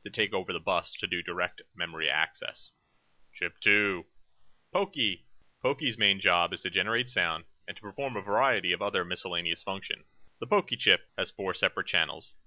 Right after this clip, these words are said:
and the pitch, volume, and distortion values of each of these channels can be controlled individually.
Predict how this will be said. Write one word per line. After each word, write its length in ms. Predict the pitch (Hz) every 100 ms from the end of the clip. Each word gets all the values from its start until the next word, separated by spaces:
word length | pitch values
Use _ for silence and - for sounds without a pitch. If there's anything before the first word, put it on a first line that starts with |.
| - - -
and 120 | 90
the 40 |
pitch, 300 | 90 139 - 110
volume, 440 | 104 101 98 98
and 120 | 98 95
distortion 520 | - 139 147 - 90
values 400 | 85 82 82 -
of 120 | -
each 180 | 131 -
of 80 | 87
these 200 | 85 -
channels 440 | - 76 67 - - - _
can 120 | 117
be 120 | 117
controlled 440 | 110 107 110 98 95
individually. 600 | 87 82 87 80 60